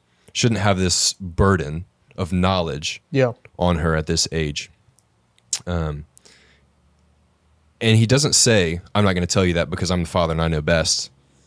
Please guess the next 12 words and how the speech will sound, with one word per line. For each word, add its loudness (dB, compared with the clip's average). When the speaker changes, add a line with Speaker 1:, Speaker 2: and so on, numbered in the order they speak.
Speaker 1:
He 2
actually 2
says, 2
"Corey, 4
can 0
you 4
carry 4
my 4
suitcase?" -2
And -2
she -2
said, -2